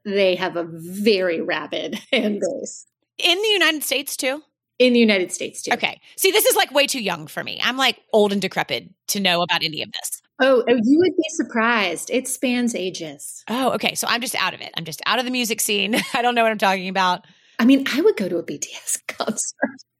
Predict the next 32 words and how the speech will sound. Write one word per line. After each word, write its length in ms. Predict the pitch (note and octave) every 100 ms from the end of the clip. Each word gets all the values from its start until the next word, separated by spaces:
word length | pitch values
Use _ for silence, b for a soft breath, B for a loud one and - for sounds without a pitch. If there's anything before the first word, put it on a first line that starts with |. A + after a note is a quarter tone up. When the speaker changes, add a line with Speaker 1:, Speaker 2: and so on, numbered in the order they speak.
| _
Speaker 2:
Would 260 | G#3+ F4 C#5
you 60 | D#5
really? 460 | G#4+ F4 A#4 C#5+ A#4+ _
Speaker 1:
Yes. 640 | E4 - - - - - -
Speaker 2:
I 80 | E4+
don't 160 | F#4+
listen 220 | B3+ A#3
to 60 | G3+
music 340 | F3+ F#3+ E3
ever 160 | C#3+ C#3+
either. 240 | D3+ E3
I 120 | C3+ E3+
listen 260 | F#3 G3
to 80 | E3+
just 260 | E3 D#3 - _
podcasts 540 | - E3+ E3 F#3 E3+ -
and 160 | D3
audiobooks. 600 | - D3+ C3+ - - - - _ _ B B B
Speaker 1:
But 220 | B E4 F4
that 180 | F#4+ C5
book 120 | C5 B4
is 80 |
interesting 520 | - E4+ G4+ G4 D4+ B3
because 640 | A#3+ A#3 B3 A#3 A3+ G#3+ - _ _ _ _ _ _ _ _ -
it 180 | C#4+ -
was 280 | C#4 C4+
sort 200 | - C#4
of 100 | C#4
a 80 | C4
coffee 640 | C4 - - D4 G#4+ - D#4
table 440 | - F3+ D#3 D#3+
book. 440 | E3 D#3+ C#3 -